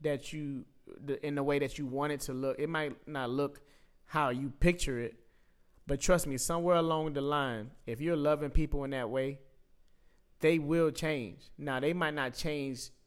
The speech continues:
in a relationship with you, but the way that you treated them will resonate with them for, for at some point in their life.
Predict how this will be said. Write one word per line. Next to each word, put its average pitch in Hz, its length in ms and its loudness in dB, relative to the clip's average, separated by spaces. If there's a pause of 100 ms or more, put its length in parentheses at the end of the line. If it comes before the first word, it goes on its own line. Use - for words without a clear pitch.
in 135 140 -4
a 123 60 -2
relationship 127 640 -4
with 120 160 -8
you, 160 280 -4 (1500)
but 147 160 0
the 147 80 2
way 165 160 6
that 151 180 4
you 151 80 -4
treated 160 340 0
them 139 240 -2
will 160 240 2
resonate 147 460 0
with 135 140 -6
them 139 120 -4
for, 127 400 -2 (120)
for 135 340 -2
at 123 180 -2
some 147 240 -2
point 143 240 6
in 127 80 -4
their 123 140 -2
life. 123 400 -2